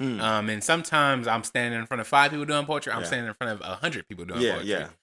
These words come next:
Speaker 2: You know, one of my biggest tips to people who are trying to do public speaking and things like that is when you run across people, speak to as many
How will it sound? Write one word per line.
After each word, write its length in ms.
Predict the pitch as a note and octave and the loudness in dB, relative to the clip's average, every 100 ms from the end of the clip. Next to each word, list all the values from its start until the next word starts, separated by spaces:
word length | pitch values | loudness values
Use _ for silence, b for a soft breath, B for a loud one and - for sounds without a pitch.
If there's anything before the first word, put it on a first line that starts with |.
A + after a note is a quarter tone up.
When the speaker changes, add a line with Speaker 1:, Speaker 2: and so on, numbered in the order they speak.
| _ | _
Speaker 2:
You 120 | A#2+ | 2
know, 160 | C3+ B2+ | 4 4
one 160 | A#2+ F3 | 2 4
of 60 | |
my 100 | E3+ | 4
biggest 400 | C3+ D#3 D3+ - | 4 0 0 -2
tips 180 | E3 D3+ | -6 -6
to 120 | - - | -8 -8
people 260 | C3+ C3 B2 | -8 -6 -6
who 100 | B2 | -2
are 100 | G#2 | -2
trying 240 | A#2 B2+ | -2 -4
to 60 | A2+ | -4
do 40 | - | -6
public 240 | C3 - | -6 -6
speaking 300 | - A#2+ B2+ | -10 -8 -6
and 120 | C#3+ C#3+ | -6 -6
things 220 | D#3 D3 | -6 -4
like 200 | C#3+ C#3 | -4 -2
that 280 | D#3+ D#3 - | 0 0 0
is 380 | A#2+ A#2+ A#2 - _ _ _ _ _ - | -2 0 -2 -6 _ _ _ _ _ -2
when 160 | C3 C3 | 0 0
you 120 | A#2 | 2
run 180 | B2 E3+ | 2 2
across 380 | F3 F#3+ F#3+ | 4 4 2
people, 420 | - G#3+ G3+ G3+ G3 | 0 -6 -2 -2 -2
speak 340 | - - G#3+ | -6 -4 -4
to 120 | - F3+ | -2 -2
as 120 | C#3+ | -2
many 240 | D3 E3 | -4 -4